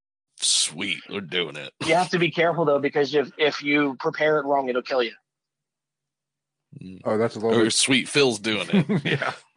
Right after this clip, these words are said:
Speaker 3: It's a little too... I'm not, no, no.
Speaker 1: I'll do it. I don't give a fuck.
Speaker 2: And from what I've heard, when you come down off it, it's not the kindest when you come down off it.
Speaker 1: Like ayahuasca's up.
Speaker 3: So, uh, Travis, you're gonna do it?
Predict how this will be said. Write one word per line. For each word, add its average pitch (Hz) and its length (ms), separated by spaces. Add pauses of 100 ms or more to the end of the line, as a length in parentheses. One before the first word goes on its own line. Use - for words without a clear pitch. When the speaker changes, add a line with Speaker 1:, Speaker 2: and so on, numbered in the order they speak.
(240)
Speaker 3:
It's - 80
a - 20
little 135 240
too... - 220 (180)
I'm 117 200
not, 107 220
no, 98 260 (100)
no. 82 420 (300)
Speaker 1:
I'll 101 160
do 90 100
it. 87 100
I - 20
don't 98 180
give 85 140
a - 20
fuck. 92 320 (880)
Speaker 2:
And 156 260
from 165 200
what 165 160
I've 156 180
heard, 156 340
when 143 140
you 143 160
come 143 220
down 139 260
off 131 200
it, 131 80
it's 131 180
not 135 160
the 127 80
kindest 139 500
when 131 100
you 120 120
come 123 180
down 123 220
off - 200
it. 110 40
Speaker 1:
Like 104 120
ayahuasca's 98 720 (160)
up. 101 240 (680)
Speaker 3:
So, 113 360
uh, 98 200
Travis, 107 400
you're 101 120
gonna 117 160
do 123 200
it? 131 100